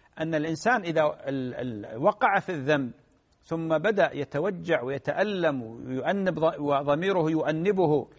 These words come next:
هذا دلالة على أنه رجل صادق مع الله عز وجل، لأن من الناس من يت-، يرتكب العظائم، ها،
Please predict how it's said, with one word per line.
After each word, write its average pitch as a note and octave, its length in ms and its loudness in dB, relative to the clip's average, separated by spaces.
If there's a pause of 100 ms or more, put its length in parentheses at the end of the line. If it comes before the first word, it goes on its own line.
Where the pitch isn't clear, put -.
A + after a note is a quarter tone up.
(100)
هذا C3+ 180 -4
دلالة F#3 380 4
على E3+ 220 4
أنه F3 460 -2 (280)
رجل E3 260 0
صادق G#3+ 440 2
مع C#3+ 180 -2
الله C#3+ 160 0
عز C3 220 -2
وجل، C3 400 0 (460)
لأن F3+ 400 -2
من B3 120 2
الناس D3 580 0 (340)
من D3+ 420 0
يت-، E3 380 -2
يرتكب F3+ 600 0
العظائم، F3 840 4 (440)
ها، F#3 240 2